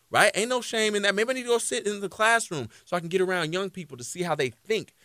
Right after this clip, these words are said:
because I'm building software and an app that could hopefully uh, be something that they will utilize and get me to my destination faster. Maybe I need to change what I'm listening to, all right? Maybe I need to know my competitors a lot better.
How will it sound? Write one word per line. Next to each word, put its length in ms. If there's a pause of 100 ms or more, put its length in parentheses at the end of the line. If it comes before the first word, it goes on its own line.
(160)
because 240
I'm 100
building 320
software 500
and 160
an 120 (120)
app 300 (220)
that 180
could 100
hopefully 640 (240)
uh, 100
be 200
something 380
that 200
they 180
will 200
utilize 640
and 200
get 180
me 160
to 120
my 140
destination 600
faster. 500 (280)
Maybe 240
I 100
need 200
to 100
change 300
what 120
I'm 140
listening 360
to, 220 (460)
all 100
right? 200 (220)
Maybe 300
I 80
need 160
to 100
know 200
my 160
competitors 920
a 60
lot 360
better. 340